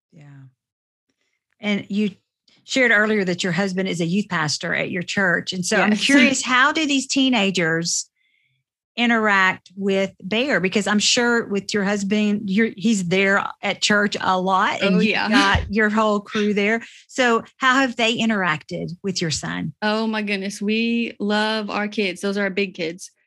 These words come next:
Speaker 1: Mm.
Speaker 2: Um, they, wow, we have some,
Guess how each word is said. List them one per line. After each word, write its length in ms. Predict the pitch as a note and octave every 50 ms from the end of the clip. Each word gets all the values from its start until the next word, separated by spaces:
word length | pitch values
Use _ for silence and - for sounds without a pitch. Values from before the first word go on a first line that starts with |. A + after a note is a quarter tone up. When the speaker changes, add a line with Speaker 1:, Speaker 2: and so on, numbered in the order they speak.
| -
Speaker 1:
Mm. 200 | F#3 E3+ E3 D#3+
Speaker 2:
Um, 480 | F#3+ G#3+ G#3+ G#3 F#3+ F#3 F#3+ G3+ F#3+ - _ _ _ _ _ _ _ _ _ _ _ _ _ _ _ _ -
they, 500 | G3 A3 A3+ A#3+ B3+ C4+ C#4 C#4+ C#4+ C4+ A#3+ - - - - _ -
wow, 260 | G#3 F3+ F3+ F#3 G3
we 160 | G3+ A#3 A#3+
have 180 | B3+ C#4 C4 A#3+
some, 380 | - - A#3+ A3+ A3 A3 G#3+